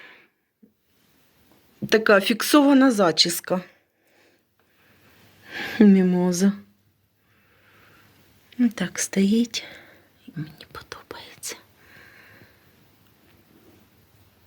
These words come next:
Я зібралась виходити та згадала, що в мене тут треба ревізію зробити з-,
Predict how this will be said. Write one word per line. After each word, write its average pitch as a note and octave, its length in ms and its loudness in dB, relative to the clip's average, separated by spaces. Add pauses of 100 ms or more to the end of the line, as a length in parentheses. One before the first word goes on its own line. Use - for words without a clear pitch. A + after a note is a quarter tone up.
(1200)
Я B3+ 80 2
зібралась A3+ 580 0
виходити A3 540 -2
та G#3+ 120 -4
згадала, G3 560 0
що G#3+ 200 0
в G#3+ 40 -2
мене G3 320 -2
тут F#3+ 220 -6
треба F#3 460 -4
ревізію F3+ 580 0
зробити F3+ 560 0
з-, E3 100 -4